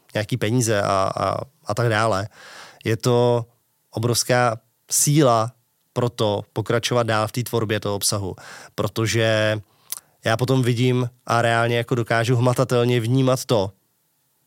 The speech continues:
že ten podcast má smysl dělat, že vás baví,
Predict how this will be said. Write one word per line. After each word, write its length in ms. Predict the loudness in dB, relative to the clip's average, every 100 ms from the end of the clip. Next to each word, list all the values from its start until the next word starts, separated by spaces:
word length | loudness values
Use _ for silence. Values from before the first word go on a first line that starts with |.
| _ -6
že 60 |
ten 160 | -2 -2
podcast 400 | -2 -2 -2 0
má 120 | -2
smysl 300 | -2 -2 -2
dělat, 340 | -2 -2 -4 -10 -6
že 100 | -2
vás 160 | 0
baví, 440 | 0 0 0 -4